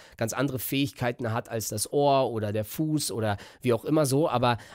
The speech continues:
aber man merkt natürlich, das Ganze funktioniert nur gemeinsam. Jeder, der schon mal irgendwie auch nur an einer Stelle irgendwie verletzt war,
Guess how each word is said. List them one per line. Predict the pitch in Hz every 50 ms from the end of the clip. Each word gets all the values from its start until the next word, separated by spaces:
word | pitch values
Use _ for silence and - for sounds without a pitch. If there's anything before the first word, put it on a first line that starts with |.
| - _
aber | 113 123 123
man | 123 123 120 120
merkt | 117 123 135 131 -
natürlich, | 139 131 - - 147 131 135 120
das | - 113 107 -
Ganze | 113 120 131 - 127
funktioniert | 104 - - 120 107 - - 113 107 110 120 127 139 - - - - - - _ _ _ _ _ - 110 - _ _ _ _ _ _ _ _ _
nur | - 127 127 127 131 127 127 131 135 - _ - 113
gemeinsam. | 113 117 107 104 104 107 98 98 85 87
Jeder, | 87 113 131 127 127
der | 120 120 120
schon | - - 127 123
mal | 123 117 117 117 110 - - - - - - _ _ _ _ _ _ 117
irgendwie | 120 127 123 113 120 110
auch | 113 - -
nur | 131 123 120 117 117 - -
an | 113 113
einer | - 117 131 143 135
Stelle | 135 - - 127 127
irgendwie | 98 135 151 147 143 135
verletzt | - - - 113 107 113 131 147 - - - 156
war, | 170 180 190 208 -